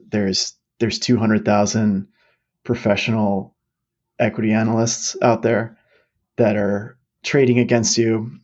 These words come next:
and it's their full-time job. So anytime you have a, an opportunity in a stock, you have to,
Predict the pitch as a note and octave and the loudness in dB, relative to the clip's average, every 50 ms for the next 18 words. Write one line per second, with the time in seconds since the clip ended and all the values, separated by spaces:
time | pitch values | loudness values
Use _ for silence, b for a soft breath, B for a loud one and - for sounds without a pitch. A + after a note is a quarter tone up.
0 | _ _ _ _ _ _ _ _ _ - B2 A#2+ G#2+ - A#2+ G#2 F#2+ - A#2+ A2+ | _ _ _ _ _ _ _ _ _ 0 0 0 2 2 -2 -2 -2 -2 -4 -2
1 | G#2+ - G#2 G2 G#2 - G2+ F2+ D2+ F2+ F#2+ - _ b b b b b b b | -2 -2 -2 -2 -2 -4 -4 -4 -4 -4 -6 -10 _ b b b b b b b
2 | b b b b b _ _ _ _ - - - B2+ A#2 A2 G#2+ G#2+ G#2 G2+ - | b b b b b _ _ _ _ -16 -8 -2 0 0 0 0 -2 -4 -6 -10
3 | - _ _ _ _ _ _ _ _ _ _ _ _ _ _ _ _ _ _ _ | -14 _ _ _ _ _ _ _ _ _ _ _ _ _ _ _ _ _ _ _
4 | _ _ _ _ - D3+ D3+ D3+ C#3 - D#3 D3 C#3+ C3+ C3+ C3 B2+ B2+ B2 A#2 | _ _ _ _ -2 0 2 2 0 2 2 2 2 2 0 0 2 2 2 2
5 | B2 A#2 A2 G#2+ G#2+ G2+ G#2 - _ _ _ _ _ _ _ _ _ _ _ _ | 2 0 0 -2 -4 -4 -8 -12 _ _ _ _ _ _ _ _ _ _ _ _
6 | _ - A#2+ A#2+ A#2+ A#2 A#2 A#2 - - B2+ B2 A#2+ A#2 A2+ A2 G#2 G#2+ - - | _ -4 -2 0 0 0 -2 -2 -4 -4 -2 -2 0 -2 -2 -4 -6 -6 -8 -6
7 | A#2+ A2+ G#2+ G#2 G2+ - - - _ - B2 G#2+ G#2+ A2+ G#2+ - - - G#2+ G2+ | -6 -4 -4 -4 -6 -8 -14 -20 _ -12 -8 -6 -4 -4 -6 -6 -8 -8 -6 -6
8 | G2+ G2 G2 | -6 -8 -10